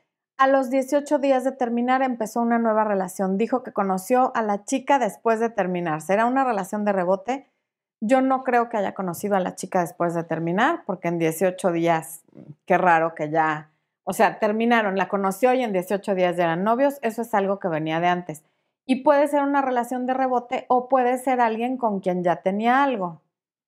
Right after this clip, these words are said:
Sharon Den Adel, "Estoy hablando con un chico de Europa por Facebook que es súper atento, me escribe y me responde siempre rápido. En estos casos se aplican estrategias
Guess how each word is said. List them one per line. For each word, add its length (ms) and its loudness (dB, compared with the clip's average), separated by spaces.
Sharon 500 4
Den 320 2
Adel, 360 0
"Estoy 280 0
hablando 420 2
con 180 -4
un 180 -4
chico 320 -2
de 60 2
Europa 480 2
por 180 0
Facebook 640 0
que 140 4
es 100 0
súper 220 -2
atento, 460 0
me 100 -4
escribe 480 0
y 60 -4
me 100 2
responde 580 0
siempre 440 -2
rápido. 500 -2
En 160 2
estos 280 0
casos 360 -2
se 80 -4
aplican 440 -4
estrategias 880 -2